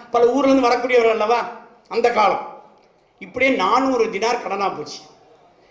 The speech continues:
இப்ப கடனாளிகள்லாம் வந்து நேரா வந்து உட்கார்ந்துட்டாங்க. கிஜரியா ரஹமத்துல்லாஹி அலைஹி அவர்களுக்கு சக்கராத்து ஹாலில் விழுந்து விட்டார்கள்.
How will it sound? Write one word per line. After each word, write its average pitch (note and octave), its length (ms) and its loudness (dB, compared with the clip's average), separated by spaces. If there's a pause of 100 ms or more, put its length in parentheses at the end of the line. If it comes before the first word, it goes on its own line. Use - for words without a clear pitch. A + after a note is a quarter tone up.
இப்ப F#3+ 260 -6
கடனாளிகள்லாம் C4 680 2
வந்து G#3 380 -4
நேரா G#3+ 280 -2
வந்து G3 300 -8
உட்கார்ந்துட்டாங்க. F#3 400 -6 (500)
கிஜரியா C4+ 420 0
ரஹமத்துல்லாஹி A3+ 540 -2
அலைஹி G3 160 -4
அவர்களுக்கு F#3 720 -2 (320)
சக்கராத்து C4 380 -2
ஹாலில் G#3 240 -4
விழுந்து F3+ 220 -10
விட்டார்கள். D3+ 400 -14